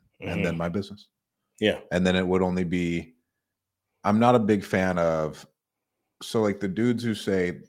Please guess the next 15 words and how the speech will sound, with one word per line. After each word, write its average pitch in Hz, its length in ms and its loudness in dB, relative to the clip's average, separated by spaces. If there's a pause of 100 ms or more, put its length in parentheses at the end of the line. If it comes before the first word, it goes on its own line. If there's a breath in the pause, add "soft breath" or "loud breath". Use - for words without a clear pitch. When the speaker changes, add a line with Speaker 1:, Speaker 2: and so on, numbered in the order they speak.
(160)
Speaker 1:
we 92 120 -4
have 90 180 -6
thirty 87 420 -6
different 82 360 -8
businesses 98 600 -8 (600)
and 92 160 -2
you're 92 220 -2 (300)
doing 101 300 0
eight 95 200 -6
figures, 90 360 -2
but - 120 -6
how 90 160 -6
many 87 160 -6
eight 76 180 -12
figures 73 480 -14